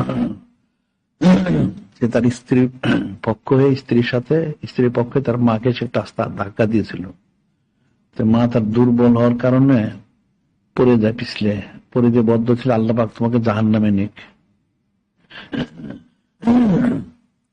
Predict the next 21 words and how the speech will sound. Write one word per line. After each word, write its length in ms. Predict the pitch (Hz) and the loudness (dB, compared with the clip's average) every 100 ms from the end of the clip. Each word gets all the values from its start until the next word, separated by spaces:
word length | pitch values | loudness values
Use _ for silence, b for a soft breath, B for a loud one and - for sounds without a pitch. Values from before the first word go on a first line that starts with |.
| _ | _
এই 80 | 117 | 0
বদ্ধ 300 | 110 113 117 | 2 4 2
করেছিল। 460 | 120 120 120 131 139 | 2 2 2 2 2
এরপরে 580 | 123 123 143 151 151 151 _ - _ _ _ _ | 2 0 0 0 -4 -8 _ -20 _ _ _ _
মাপ 220 | - 131 131 | -2 -2 -2
চেয়েছিল, 440 | - 143 135 151 117 117 - 82 - _ _ _ | 2 2 4 2 4 4 0 -8 -14 _ _ _
তো 80 | 120 120 | -4 0
তার 140 | 117 | 2
মা 300 | 117 120 120 | 4 4 2
বলেছিল 400 | 120 120 120 123 117 | 4 2 4 2 2
যে, 80 | 117 | 0
"ঠিক 180 | 127 127 | 0 0
আছে, 260 | 120 - - - _ _ _ _ _ - _ | 0 -6 -10 -14 _ _ _ _ _ -20 _
মাফ 120 | 117 120 | -4 -2
করেছি, 220 | 117 110 120 | -2 2 2
কিন্তু 300 | 123 123 123 | 2 2 0
তোমাকে 340 | 117 113 120 113 113 - _ _ _ - _ | 0 0 2 0 -4 -16 _ _ _ -20 _
জাহান্নাম 520 | 117 120 123 135 139 127 | -2 2 4 6 4 2
থেকে 200 | 139 139 | 2 2
জান্নাতে 520 | 120 120 117 131 139 | 2 4 4 4 4
নিয়ে 180 | 135 123 | 4 4